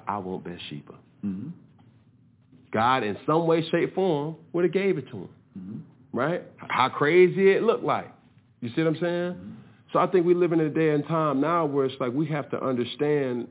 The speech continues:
Speaker 1: listen, your relationship is one thing, but, but there's a lot of people in search of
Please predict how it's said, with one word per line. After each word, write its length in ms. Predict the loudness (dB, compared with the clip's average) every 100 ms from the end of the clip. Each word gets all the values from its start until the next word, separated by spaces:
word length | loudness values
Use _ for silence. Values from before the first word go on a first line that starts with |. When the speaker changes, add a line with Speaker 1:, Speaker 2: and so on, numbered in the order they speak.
| -4
Speaker 1:
listen, 480 | -4 -2 -6 -4
your 160 | 0 0
relationship 580 | 2 0 -2 -4 -6 -4
is 100 | -4
one 240 | -2 -4 -4
thing, 360 | -4 -2 -4 -8 -20 -20 -2
but, 360 | 0 0 -4 -10 -4
but 380 | 0 0 -2 -8 -20 _ _ _ _ _ -20 -2
there's 220 | 2 2 2
a 40 |
lot 240 | 2 2
of 100 | 0 0
people 400 | -2 0 0 2
in 120 | -2 0
search 220 | 0 0
of 60 | -4